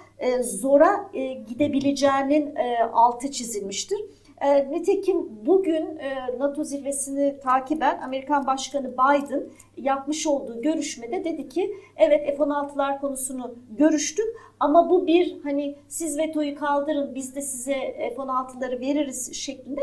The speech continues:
gerçekleşmedi dedi. Elbet onun açısından bunu böyle söylemek durumundaydı. "Sadece kongreden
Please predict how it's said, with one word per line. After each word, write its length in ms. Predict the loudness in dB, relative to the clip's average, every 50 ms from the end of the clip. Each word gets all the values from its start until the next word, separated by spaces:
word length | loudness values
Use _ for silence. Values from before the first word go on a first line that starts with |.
| 2
gerçekleşmedi 840 | 4 4 4 4 2 0 -4 -2 -2 -4 -4 -6 -8 -10 -10 -6 -4
dedi. 180 | -2 0 0 2
Elbet 380 | 0 0 0 -2 -4 -6 -8 -8
onun 320 | -8 -8 -6 -6 -8 -8 -8
açısından 720 | -10 -10 -12 -12 -14 -14 -14 -10 -4 -2 -2 -2 -2 -2
bunu 200 | -4 -6 -6 -4
böyle 180 | -4 -2 -2
söylemek 480 | -2 0 -2 -2 -2 -2 -6 -8 -8 -8
durumundaydı. 720 | -8 -8 -8 -10 -10 -8 -6 -6 -4 -2 -2 -2 -2 -4 -10 -18 _ _ _ -6
"Sadece 680 | 0 4 6 6 6 4 2 0 0 -2 -2 -4 -6 -8 -14 -20 _ _
kongreden 800 | 2 6 8 8 8 8 4 4 4 4 4 4 2 2 0 -2